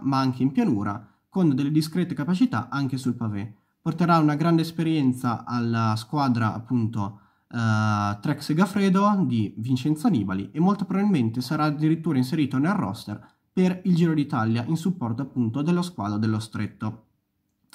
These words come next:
Per quanto riguarda invece le professional, eh, passiamo in Italia con Riccardo Stacchiotti, vincitore di tappa al Giro di Sicilia duemiladiciannove, che militerà nella professional italiana della Vini Zabou K T M. Per quanto riguarda invece la Francia,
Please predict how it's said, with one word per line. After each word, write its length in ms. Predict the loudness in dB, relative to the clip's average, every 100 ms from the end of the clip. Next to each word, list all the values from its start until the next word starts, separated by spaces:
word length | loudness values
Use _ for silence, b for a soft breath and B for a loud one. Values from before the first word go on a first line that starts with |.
| b b b
Per 100 | 0
quanto 180 | 2 4
riguarda 360 | 4 4 4
invece 300 | 2 2 0
le 120 | -2
professional, 680 | -2 -4 0 -2 0 0 2
eh, 640 | -2 -8 _ _ _ -4 -2
passiamo 380 | -2 -2 -2 2
in 80 |
Italia 460 | 0 2 2 2 0
con 420 | -2 -2 0 0
Riccardo 420 | -2 -2 -2 -2
Stacchiotti, 720 | -4 -6 -6 -2 -2 -2 -4
vincitore 500 | -2 -2 0 -2 -2
di 140 | -2 -2
tappa 380 | 0 -2 -4 -4
al 140 | -2
Giro 180 | 0 0
di 100 | 0
Sicilia 480 | -2 -2 0 0 0
duemiladiciannove, 840 | 2 2 0 2 2 2 -2 -6 -10 b _
che 220 | -2 0
militerà 480 | 2 2 2 2 2
nella 360 | 2 2 0 -2
professional 540 | -4 -4 -2 0 0
italiana 480 | 0 -2 0 0 0
della 220 | 0 0
Vini 320 | 0 0 0
Zabou 380 | 0 -2 -4 -6
K 120 | -8
T 200 | -6 -4
M. 360 | -4 -4 -6 -8 -12 _ _ _
Per 120 | -2
quanto 200 | 0 2
riguarda 380 | 2 4 2 0
invece 360 | 0 0 -2
la 100 | -4
Francia, 720 | -2 0 0 0 0 0 -2